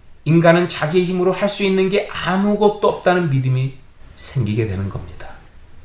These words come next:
그때 지혜로운 사람들은 하나님을 바라보고 의지합니다. 병자는 오 장 십이 절에서 십삼 절에 다시 한번 등장하지요.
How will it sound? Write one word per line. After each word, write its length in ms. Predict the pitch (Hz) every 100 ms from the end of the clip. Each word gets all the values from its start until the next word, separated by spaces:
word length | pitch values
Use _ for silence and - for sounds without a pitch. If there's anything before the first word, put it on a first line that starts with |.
| - -
그때 420 | - - - 117 113
지혜로운 480 | - 117 113 117
사람들은 680 | 123 131 139 135 135 185 - - - - - - - -
하나님을 840 | - - 180 170 143 131 131 -
바라보고 720 | - - 95 95 98 117 170 -
의지합니다. 640 | 104 107 110 - - - - - - - - - - - - - - - - - -
병자는 720 | - 104 120 120 120 147 208 - - - - - - -
오 200 | 113 113
장 200 | 110 117
십이 340 | 113 170 151 147
절에서 440 | 143 139 135 139
십삼 480 | 139 - - 175 165
절에 500 | 151 117 123 123 -
다시 320 | - 95 -
한번 360 | 107 107 117 117
등장하지요. 640 | 117 98 104 95 - -